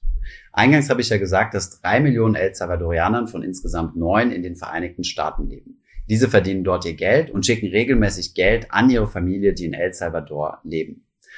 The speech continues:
Für diese Geldtransfers fallen in der Regel sehr hohe Gebühren an. Einige El Salvadorianer haben uns berichtet, dass es zwischen zehn und fünfzehn Prozent an Gebühren kostet, wenn man das Geld beispielsweise über MoneyGram oder Western Union ins eigene Land schickt.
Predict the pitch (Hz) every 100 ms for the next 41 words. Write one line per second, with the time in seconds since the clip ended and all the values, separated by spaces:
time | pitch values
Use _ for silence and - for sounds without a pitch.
0 | - - 113 143 123 143 147 107 101 -
1 | 95 120 - 92 98 95 90 87 110 110
2 | 87 82 107 123 110 104 92 87 90 87
3 | 78 - _ _ - 123 113 98 104 104
4 | 95 92 90 90 113 113 101 92 90 95
5 | 120 98 92 87 - 92 90 87 - 110
6 | 135 - 92 - 127 135 - 107 - 87
7 | 95 92 85 85 80 104 110 101 95 95
8 | - 95 - - 104 113 95 - 98 98
9 | 90 92 87 - 87 82 85 92 120 127
10 | 107 101 101 90 85 92 - 90 85 95
11 | 92 90 85 - 80 82 85 78 80 -
12 | - _